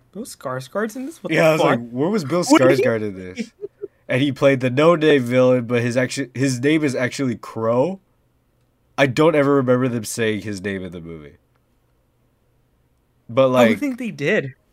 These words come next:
Speaker 1: I, I don't think so, dude.
Speaker 2: Because they even look kinda confused at who the hell he was. 'Cause, like, it's, it's very ambiguous at who he is. I thought he was, like, an old Eternals that, like,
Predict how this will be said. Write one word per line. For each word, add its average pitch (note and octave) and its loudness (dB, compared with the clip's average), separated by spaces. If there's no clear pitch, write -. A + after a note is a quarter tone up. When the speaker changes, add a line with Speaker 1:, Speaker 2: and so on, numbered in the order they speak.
Speaker 1:
I, F3+ -12
I E3 -14
don't G#3+ -10
think G3 -14
so, E3 -12
dude. C3+ -12
Speaker 2:
Because D3+ 0
they C3+ 2
even B3 2
look F3+ 0
kinda G3+ 2
confused C#3+ -2
at B2 0
who C3 -2
the C3+ 2
hell B2 0
he B2+ -2
was. A2 -4
'Cause, E3 -2
like, F3 4
it's, C#3+ -2
it's C3+ -2
very D#3 -2
ambiguous C#3 2
at G#2+ -2
who C3+ -4
he G#2+ -4
is. F2+ -8
I E3 4
thought A3 -2
he G3 -2
was, F#3 -2
like, D#3+ -2
an C3 -6
old A#2+ -2
Eternals A#2 -2
that, G#2+ -2
like, F#2+ -8